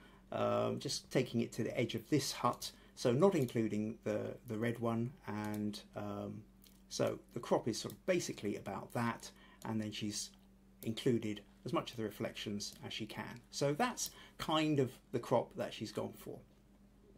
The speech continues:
The question is then, is how could we, are there ways that we could have improved this narrative? And to go back to what we were talking about, which is what is it, what is the narrative here? So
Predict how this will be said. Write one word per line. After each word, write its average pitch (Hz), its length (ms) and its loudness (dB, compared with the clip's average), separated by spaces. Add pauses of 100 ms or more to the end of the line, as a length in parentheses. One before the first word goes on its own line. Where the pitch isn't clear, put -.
(1040)
The 196 80 10
question 262 500 10
is 127 200 4
then, 113 360 0
is 160 520 12 (3000)
how 202 460 8
could 170 240 4
we, 170 360 8
are 202 240 8
there 214 160 10
ways 151 320 8
that - 140 4
we 139 60 2
could 135 160 2
have 117 100 -2
improved 123 520 2
this - 220 -4
narrative? 107 500 -4 (220)
And 139 260 4
to - 220 2
go 233 160 10
back 160 220 6
to - 80 -6
what 135 160 2
we 117 80 0
were 113 60 -2
talking 107 320 -4
about, 101 260 -6
which 120 200 -2
is 131 160 0 (220)
what 175 260 12
is 131 180 8
it, 117 160 0
what 160 200 6
is 135 180 4
the 117 80 -2
narrative 107 480 -4
here? - 240 -10 (360)
So 160 420 10